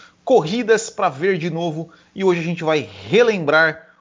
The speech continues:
o G P da Espanha de dois mil e doze, corrida aí que marcou a última vitória da Williams na Fórmula um e a primeira e única vitória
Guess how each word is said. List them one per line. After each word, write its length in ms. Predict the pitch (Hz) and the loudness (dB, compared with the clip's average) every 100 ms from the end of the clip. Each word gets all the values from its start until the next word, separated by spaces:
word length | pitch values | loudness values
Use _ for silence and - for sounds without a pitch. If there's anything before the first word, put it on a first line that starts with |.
| _ - | _ -6
o 160 | 247 | -4
G 200 | 196 208 | -2 -2
P 240 | 208 196 196 | -2 -2 0
da 120 | 185 | -2
Espanha 680 | 160 - - 185 180 175 151 | -4 -10 -8 -6 -4 -4 -6
de 300 | 107 147 214 | -8 -8 -8
dois 440 | 143 175 180 110 | -4 0 0 -2
mil 240 | 123 196 196 | -6 -4 -4
e 60 | |
doze, 540 | 117 165 175 147 165 _ - _ | -2 0 0 -2 -10 _ -20 _
corrida 420 | 190 147 165 165 | -2 -2 0 0
aí 100 | 165 | -2
que 120 | 165 | -2
marcou 520 | 170 151 117 156 156 - _ _ | -2 0 0 -4 -4 -8 _ _
a 120 | 160 | 0
última 520 | 190 277 285 - 202 | 2 2 0 -2 -4
vitória 380 | 151 143 180 175 | -4 -4 0 0
da 80 | 165 | 0
Williams 500 | 135 220 269 196 131 | 0 0 0 -2 -2
na 120 | 127 | -4
Fórmula 360 | - 127 170 226 | -4 -4 -2 -2
um 120 | 185 - _ _ | -4 -8 _ _
e 80 | 220 | 0
a 60 | 220 | 0
primeira 680 | - 233 190 185 220 214 233 | -2 -4 -2 0 0 0 -2
e 120 | 233 | 0
única 420 | 269 277 196 170 | 0 0 -2 -4
vitória 480 | 147 - 143 147 | -4 -4 -2 -2